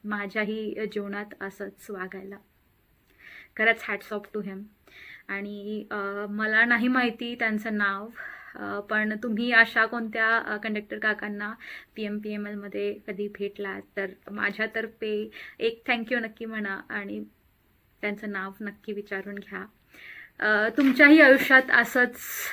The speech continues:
अ, अशा, असेच, असे बरेचसे लोक येऊन गेले असतील ज्यांनी तुम्हाला अप्रत्यक्षपणे, अ, खूप काही गोष्टी शिकवल्या असतील आणि तुम्हाला अजून चांगला माणूस म्हणून जगायला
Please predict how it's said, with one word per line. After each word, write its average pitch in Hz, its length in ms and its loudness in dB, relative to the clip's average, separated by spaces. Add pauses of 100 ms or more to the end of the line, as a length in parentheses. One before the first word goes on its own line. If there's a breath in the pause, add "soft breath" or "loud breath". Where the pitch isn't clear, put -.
(400 loud breath)
अ, 226 80 -4 (340)
अशा, 226 180 2 (100)
असेच, 269 380 2 (100)
असे 233 180 -2
बरेचसे 233 560 0
लोक 233 260 -2 (440)
येऊन 208 280 0
गेले 196 240 -2
असतील 208 340 -6
ज्यांनी 208 460 -6
तुम्हाला 208 300 -6
अप्रत्यक्षपणे, 214 920 -6 (480 loud breath)
अ, 202 260 2
खूप 247 140 -6
काही 254 180 4
गोष्टी 247 300 -2
शिकवल्या 214 480 -2
असतील 208 400 -4
आणि 202 200 -8
तुम्हाला 214 360 -4
अजून 226 340 -6
चांगला 208 480 -6 (140)
माणूस 208 460 -8
म्हणून 208 260 -4
जगायला 196 560 -6